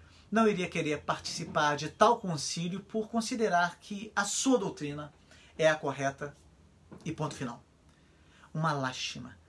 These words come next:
mas é a pura verdade. Cabe a nós o zelo pela sã doutrina, o cuidado de colocarmos nossas vidas diante de Deus todos os dias e de meditarmos em sua palavra, numa igreja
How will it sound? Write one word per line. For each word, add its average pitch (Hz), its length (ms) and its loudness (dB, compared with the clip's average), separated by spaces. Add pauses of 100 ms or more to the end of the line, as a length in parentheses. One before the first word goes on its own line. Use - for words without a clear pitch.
(220)
mas 147 180 -4
é 139 60 -2
a 123 60 -4
pura 127 180 -8
verdade. 127 520 -12 (400)
Cabe 226 300 6
a 208 80 2
nós 151 500 -4
o 208 140 -2
zelo 220 360 6
pela 160 200 -2
sã 147 180 -6
doutrina, 135 460 -6 (320)
o 190 120 -4
cuidado 196 580 8
de 139 100 -4
colocarmos 139 580 -4
nossas 190 460 2
vidas 147 420 -8
diante 147 460 -4
de 139 120 -4
Deus 147 500 -6 (100)
todos 208 480 6
os 139 160 -6
dias 135 460 -6 (460)
e 196 80 0
de 190 100 0
meditarmos 147 800 -2
em 147 80 -8
sua 143 220 -6
palavra, 131 540 -6 (380)
numa 175 180 2
igreja 151 640 0